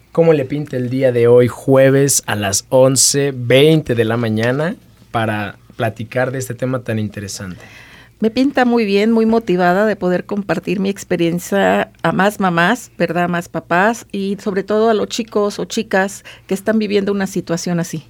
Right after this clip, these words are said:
Speaker 1: Qué bueno, señora, me, me da muchísimo gusto. Y bueno, pues vamos iniciando esta, este bello, delicioso y hermoso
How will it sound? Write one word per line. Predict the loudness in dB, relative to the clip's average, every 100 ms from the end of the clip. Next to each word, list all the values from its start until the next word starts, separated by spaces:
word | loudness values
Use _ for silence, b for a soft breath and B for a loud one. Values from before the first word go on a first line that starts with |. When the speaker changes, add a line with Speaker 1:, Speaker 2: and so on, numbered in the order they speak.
| _ _ _ _
Speaker 1:
Qué | -14
bueno, | -10 -8 -8
señora, | -6 -8
me, | -8 -8
me | -6 -4
da | -2
muchísimo | -4 -6 -6 -6 -4
gusto. | -6 -6 -6 -6 -8 B B B B B
Y | -2
bueno, | 2 2 -2 -6
pues | -6 -6 -10 -12 -2
vamos | 0 2 0
iniciando | 0 0 0 2 0
esta, | -2 -2 2 4 4 4 2 -2 -6
este | -4 -2 0
bello, | 2 2 6 4
delicioso | 4 0 -2 -2 -2 0
y | 2
hermoso | 2 4 2 2 2 2 2 -2 -6